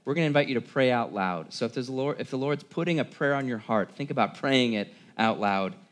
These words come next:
It'll give hope to the people, hope to all of us. Number one, number one, if you aren't, aren't any, well, first of all, turn to Colossians three if you haven't already, all right? Colossians three.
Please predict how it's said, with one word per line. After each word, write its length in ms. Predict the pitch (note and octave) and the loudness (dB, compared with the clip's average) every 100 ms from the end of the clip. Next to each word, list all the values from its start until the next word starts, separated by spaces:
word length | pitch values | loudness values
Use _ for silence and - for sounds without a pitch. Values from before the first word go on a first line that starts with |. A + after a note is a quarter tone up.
| _ | _
It'll 140 | B2 B2 | 0 2
give 200 | A#2+ A2 | 2 -2
hope 280 | B2+ A#2+ - | 0 0 -2
to 100 | A#2 | -10
the 60 | F#2+ | -8
people, 380 | G#2 G2 - - - _ _ - | -10 -10 -12 -16 -20 _ _ -2
hope 160 | C3+ C3 | -2 0
to 100 | - | 0
all 220 | G#2+ G2+ | 0 0
of 80 | F2+ | -4
us. 320 | D#2 - - _ _ _ _ _ _ _ _ - - | -10 -14 -18 _ _ _ _ _ _ _ _ -20 -2
Number 300 | C3 D3 D3 | 4 6 8
one, 340 | C3 B2 F#2 - - _ _ - | 6 4 0 -4 -14 _ _ 0
number 220 | B2+ C#3 | 2 4
one, 220 | B2 G#2 | 4 2
if 80 | F2+ | 0
you 100 | C3 | 2
aren't, 180 | D#3 - | 2 2
aren't 220 | C#3+ F3 | 0 0
any, 240 | E3+ D3+ D3+ - | 0 -2 -4 -6
well, 220 | A#2 G#2 | -2 -2
first 320 | G#2+ C3+ C3 | -2 -6 -6
of 60 | A#2 | -4
all, 200 | G2+ F#2+ - | -4 -4 -6
turn 160 | C3 | -6
to 60 | C3+ | -6
Colossians 440 | - A2+ A#2 C3+ | -2 -2 -2 -6
three 200 | - F#2+ | -10 -8
if 100 | F2+ | -6
you 60 | F#2+ | -6
haven't 220 | F2+ G2+ | -6 -2
already, 340 | A2+ F2+ E2 - - - - - - | -2 -2 -6 -12 -18 -20 -20 -8 2
all 100 | G#2 | 6
right? 280 | G#2+ A#2+ - - - - _ _ _ _ _ _ _ - _ _ _ _ _ _ _ _ _ _ - _ _ - - _ _ _ _ _ _ _ _ _ _ _ _ _ _ _ _ _ _ _ _ | 6 6 2 -12 -20 -20 _ _ _ _ _ _ _ -20 _ _ _ _ _ _ _ _ _ _ -20 _ _ -20 -20 _ _ _ _ _ _ _ _ _ _ _ _ _ _ _ _ _ _ _ _
Colossians 500 | - A2+ B2 B2 A2+ | -2 -2 0 -4 -8
three. 280 | - F2+ F#2 | -8 -10 -10